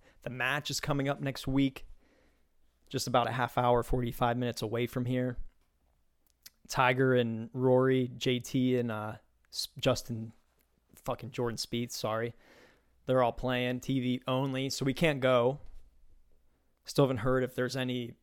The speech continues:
celebrities in the area, any events. Probably not. But still might go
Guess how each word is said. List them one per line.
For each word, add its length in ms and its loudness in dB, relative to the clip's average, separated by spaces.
celebrities 640 -2
in 60 -2
the 120 -4
area, 320 0
any 160 -4
events. 540 -8
Probably 420 -2
not. 360 -14
But 120 2
still 180 6
might 200 4
go 400 2